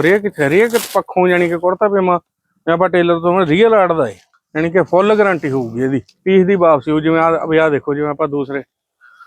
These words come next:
ਪਜਾਮਾ ਜਿਵੇਂ ਸਮਾਉਣੇ ਟੇਲਰ ਤੋਂ, ਉਸ ਤਰ੍ਹਾਂ ਹੀ ਜੇਬਾਂ ਵਾਲਾ ਬੈਲਟ ਲਾ ਕੇ ਸਾਰਾ ਕੁਛ ਉਸ ਤਰ੍ਹਾਂ ਹੀ ਹੋਊਗਾ ਜੀ। ਹਾਂਜੀ ਵੀਰੇ, ਕੱਪੜੇ ਦੀ ਆਪਣੇ ਕੋਲੇ ਬੱਚੇ ਤੋਂ ਲੈ ਕੇ ਲੇਡੀਜ਼, ਜੈਂਟਸ, ਬੱਚੇ ਦਾ ਹਰ ਪ੍ਰਕਾਰ ਦਾ ਰੈਡੀਮੇਡ ਦਾ ਕੱਪੜਾ ਆਪਣੇ ਕੋਲੇ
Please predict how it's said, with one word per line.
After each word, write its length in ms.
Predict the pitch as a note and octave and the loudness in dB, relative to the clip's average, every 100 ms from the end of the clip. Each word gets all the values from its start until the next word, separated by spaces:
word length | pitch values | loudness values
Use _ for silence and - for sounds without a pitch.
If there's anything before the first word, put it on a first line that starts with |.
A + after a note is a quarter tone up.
| _ _ | _ _
ਪਜਾਮਾ 300 | D#3 D3 D3+ D3 | 0 2 2 2
ਜਿਵੇਂ 200 | D3 C3+ | 0 0
ਸਮਾਉਣੇ 360 | C#3+ C#3+ D3 | 0 0 0
ਟੇਲਰ 300 | C#3 C#3+ C#3 | 0 0 -2
ਤੋਂ, 200 | C3 D3+ | -2 0
ਉਸ 80 | C#3+ - | 0 0
ਤਰ੍ਹਾਂ 160 | D3 | -2
ਹੀ 60 | C3+ | 2
ਜੇਬਾਂ 300 | C#3 D3+ D#3+ | 0 2 0
ਵਾਲਾ 160 | D3+ | 0
ਬੈਲਟ 280 | C#3 C#3 D3+ | 0 -2 -2
ਲਾ 160 | E3 C#3+ | -2 -2
ਕੇ 200 | - C3+ | -4 -8
ਸਾਰਾ 220 | C#3+ D3 | -4 -4
ਕੁਛ 260 | D3+ D3 D#3 | -4 -8 -8
ਉਸ 140 | D3 | -10
ਤਰ੍ਹਾਂ 240 | - C#3+ C3+ | -8 -10 -10
ਹੀ 60 | |
ਹੋਊਗਾ 280 | G#2 G2+ G#2+ | -12 -18 -20
ਜੀ। 260 | - - _ C#3+ | -20 -20 _ -2
ਹਾਂਜੀ 220 | D3 E3 | 0 0
ਵੀਰੇ, 240 | D#3 E3+ | 0 0
ਕੱਪੜੇ 340 | D#3 C3+ D#3 D3 | -2 -4 -2 0
ਦੀ 120 | D3+ | 0
ਆਪਣੇ 260 | C#3+ D3+ | -2 -4
ਕੋਲੇ 140 | C#3+ D#3 | -2 0
ਬੱਚੇ 340 | B2+ B2+ C#3+ C3 | 0 -2 -2 -2
ਤੋਂ 140 | C#3 | 0
ਲੈ 180 | C3 A#2+ | -2 -2
ਕੇ 180 | C#3 C3 _ _ - | -6 -14 _ _ -8
ਲੇਡੀਜ਼, 540 | B2+ C3 C3 C#3+ D3+ B2 | -2 0 0 0 -2 -4
ਜੈਂਟਸ, 360 | B2 B2+ - D3 - _ _ | -4 -4 -4 -6 -8 _ _
ਬੱਚੇ 340 | - C3 - C#3+ | -4 -4 0 0
ਦਾ 100 | D3 | 0
ਹਰ 220 | D3 E3+ | 0 -2
ਪ੍ਰਕਾਰ 380 | F3 D3 D3 C3+ | -2 -2 0 0
ਦਾ 140 | C3+ | 0
ਰੈਡੀਮੇਡ 380 | C3 B2+ B2 B2+ | -2 -4 -4 -4
ਦਾ 120 | B2+ B2 | -6 -6
ਕੱਪੜਾ 280 | A#2+ B2+ | -8 -6
ਆਪਣੇ 240 | A#2+ B2 B2 | -8 -10 -14
ਕੋਲੇ 140 | B2+ | -14